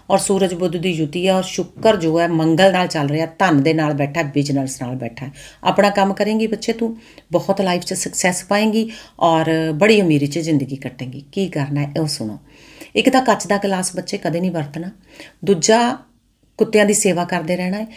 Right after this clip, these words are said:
ਤੀਜਾ ਰਾਤ ਨੂੰ ਪਾਣੀ ਸਿਰਹਾਣੇ ਰੱਖ ਕੇ ਸਵੇਰੇ ਕਿਸੇ ਨਾ ਕਿਸੇ ਗਮਲੇ ਬੂਟੇ ਵਿੱਚ ਪਾਉਣਾ ਹੈ, ਨਹੀਂ ਤਾਂ ਪੇਟ ਸੰਬੰਧੀ ਕੋਈ ਨਾ ਕੋਈ ਪਰੇਸ਼ਾਨੀ ਰਹੇਗੀ। ਚੌਥਾ, ਬਾਂਦਰਾਂ ਨੂੰ ਕੁਝ ਨਾ ਕੁਝ ਐਤਵਾਰ ਖਾਣਾ ਪਾਉਂਦੇ ਰਹੋ ਤੇ ਇੱਕ ਚਾਂਦੀ ਦਾ ਛੱਲਾ ਆਪਣੀ ਰਿੰਗ ਫਿੰਗਰ 'ਚ ਪਾ ਕੇ ਰੱਖੋ।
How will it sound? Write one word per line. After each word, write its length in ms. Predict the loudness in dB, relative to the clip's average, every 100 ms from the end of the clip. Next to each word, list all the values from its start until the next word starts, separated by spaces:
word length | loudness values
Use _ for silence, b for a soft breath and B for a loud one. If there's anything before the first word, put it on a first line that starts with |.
| B _
ਤੀਜਾ 340 | 0 4 6 6
ਰਾਤ 220 | 4 2
ਨੂੰ 100 | -2
ਪਾਣੀ 260 | -2 -4 -4
ਸਿਰਹਾਣੇ 340 | -4 -4 -4
ਰੱਖ 220 | -6 -8
ਕੇ 160 | -8 -6
ਸਵੇਰੇ 280 | -2 -2 -2
ਕਿਸੇ 260 | -2 -2
ਨਾ 100 | -4
ਕਿਸੇ 240 | -4 -2 -2
ਗਮਲੇ 320 | 0 0 0
ਬੂਟੇ 260 | -4 -2
ਵਿੱਚ 200 | -2 -4
ਪਾਉਣਾ 300 | -6 -4 -2
ਹੈ, 60 | 0
ਨਹੀਂ 180 | -2 -2
ਤਾਂ 120 | -4
ਪੇਟ 260 | -2 -2 -2
ਸੰਬੰਧੀ 360 | -6 -4 -2
ਕੋਈ 180 | -2 -2
ਨਾ 100 | -2
ਕੋਈ 140 | -4
ਪਰੇਸ਼ਾਨੀ 500 | -6 -8 -6 -2 -2
ਰਹੇਗੀ। 720 | -2 -4 -4 -8 -6 -2 -2 -2 B B B B B
ਚੌਥਾ, 320 | 2 2 2 2
ਬਾਂਦਰਾਂ 400 | 2 2 2 0
ਨੂੰ 80 |
ਕੁਝ 180 | -2 -4
ਨਾ 100 | -4
ਕੁਝ 180 | -4 -2
ਐਤਵਾਰ 340 | -2 -2 -6
ਖਾਣਾ 320 | -6 -4 -4 -2
ਪਾਉਂਦੇ 360 | 0 2 2
ਰਹੋ 140 | 0 -2
ਤੇ 120 | -4
ਇੱਕ 140 | -6
ਚਾਂਦੀ 400 | -6 -2 -2 -2
ਦਾ 120 | -2
ਛੱਲਾ 300 | -2 -2 0
ਆਪਣੀ 260 | 0 0 0
ਰਿੰਗ 180 | 0 -2
ਫਿੰਗਰ 280 | 0 0 0
'ਚ 120 | -4
ਪਾ 220 | -6 -4
ਕੇ 140 | -2 -2
ਰੱਖੋ। 360 | -2 -4 -6